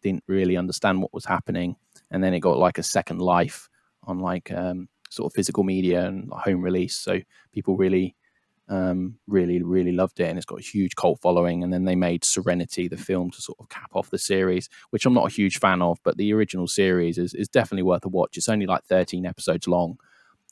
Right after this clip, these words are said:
Um, so it's really good, but there's a sort of, like, a, a, a, like, a vil-, the villain type characters in that series are called Reavers, and in one of the scenes where there's all those various different types of monsters and creatures, there's a Reaver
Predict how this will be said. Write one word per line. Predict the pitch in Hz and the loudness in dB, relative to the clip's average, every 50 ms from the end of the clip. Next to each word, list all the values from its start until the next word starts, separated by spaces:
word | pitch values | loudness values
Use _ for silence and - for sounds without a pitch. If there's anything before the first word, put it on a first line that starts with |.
| - | -12
Um, | - 95 92 90 90 90 90 90 90 92 | -6 -4 -4 -2 -2 -2 -2 -4 -4 -6
so | - - 95 92 | -2 0 2 2
it's | 90 90 104 110 104 120 | 4 6 4 4 6 8
really | 107 95 92 | 6 6 8
good, | 95 87 - - | 4 2 4 6
but | 123 101 92 95 - - _ _ _ - - _ - | 6 6 6 6 2 0 _ _ _ -20 -20 _ -6
there's | 98 90 - 101 | -6 -2 0 2
a | 95 92 92 90 | 4 4 4 2
sort | - - 101 - | 0 0 -2 0
of, | 92 101 | 2 2
like, | 92 92 - - | 0 0 0 -4
a, | 98 95 92 92 92 92 92 92 90 - _ _ _ _ _ _ _ _ | -2 0 2 2 2 2 0 0 -2 -4 _ _ _ _ _ _ _ _
a, | 98 92 | -10 -8
a, | 90 90 95 - - - - 98 95 101 92 _ - | -8 -8 -8 -10 -10 -6 -6 -6 -6 -8 -12 _ -8
like, | - 87 - - | -8 -8 -6 -6
a | 98 | -8
vil-, | 95 98 104 104 101 101 - - | -2 2 4 4 4 4 2 2
the | 104 98 | 0 0
villain | 95 107 110 107 104 101 98 | 4 4 4 6 6 4 2
type | - - 90 - - | 2 0 -2 -2 -2
characters | - 104 101 98 82 - - 87 - 95 | 2 2 4 4 2 2 -2 -4 -4 -4
in | 92 | -6
that | 90 - - | -6 -4 -2
series | - 113 107 101 95 - | 2 4 4 4 4 2
are | 95 | -2
called | - - 92 131 | -4 -4 -4 -2
Reavers, | 90 98 101 101 101 113 113 113 110 - - - | 0 2 2 2 4 4 4 4 4 0 -6 -8
and | 98 95 95 95 92 - | -8 -6 -6 -6 -8 -6
in | - 104 101 101 101 | -6 -6 -6 -4 -4
one | 98 95 | -4 -4
of | 95 87 | -4 -6
the | 92 | -6
scenes | - - 107 101 98 95 87 95 | -6 -2 -2 0 0 0 2 2
where | 90 90 87 | 2 2 4
there's | 90 82 - - - | 2 0 -2 -4 0
all | 101 101 95 95 92 92 | 2 4 4 4 4 4
those | 92 92 92 92 - | 2 2 2 0 -2
various | - 95 95 95 95 95 92 90 - | 0 0 2 4 4 2 2 0 -2
different | - 98 - 95 - | -4 -4 -4 -4 -4
types | - 95 92 - - | -2 -2 -2 -2 -2
of | 92 | -4
monsters | 95 92 92 90 - - - 95 90 - | -2 -2 -2 -2 -2 -2 -2 -2 -2 -2
and | 87 - | -8 -4
creatures, | - 101 98 - - - 90 90 85 - - _ _ _ _ _ - | -2 -2 -2 -2 -6 -6 -6 -6 -6 -6 -12 _ _ _ _ _ 0
there's | 104 95 - | 0 2 2
a | 95 | 2
Reaver | 92 95 101 110 110 101 98 87 82 - | 2 4 4 6 6 6 6 4 2 2